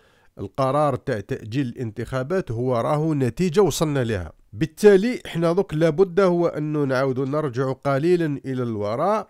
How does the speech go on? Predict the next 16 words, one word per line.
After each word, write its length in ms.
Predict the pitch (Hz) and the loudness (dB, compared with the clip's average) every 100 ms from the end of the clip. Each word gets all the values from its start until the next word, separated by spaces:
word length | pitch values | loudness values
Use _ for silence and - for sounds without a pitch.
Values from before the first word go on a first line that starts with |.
| 101 | -14
دون 480 | 98 147 226 254 | -2 4 6 4
الدخول 420 | 226 156 180 190 139 | 0 0 2 2 -2
في 60 | |
التفاصيل، 600 | 143 - 135 123 - 113 | -4 -6 -4 -6 -6 -10
فقط 420 | 101 160 185 180 143 | -6 -6 -6 -4 -2
هو 280 | 165 185 | 0 2
رؤوس 400 | 175 175 190 170 | 2 0 -2 -2
نتاع 420 | 165 135 143 123 - | -2 -2 -2 -2 -6
اقلام 500 | - 147 226 233 - | -4 0 0 -2 -6
باش 460 | 113 117 214 - 151 | -8 0 0 0 -2
نفهموا 640 | 180 - 143 147 220 254 - | -2 0 0 2 2 0 -4
لماذا 640 | 151 180 180 196 156 143 | -4 -2 2 2 2 -2
هذا 120 | 131 | -2
القرار 440 | 131 - 147 185 127 | -6 -4 -2 -2 -6
تاع 260 | - 127 | -6 -4
التأجيل، 840 | 113 - 120 - 127 156 233 233 | -4 -6 -8 -10 -8 -2 -2 -4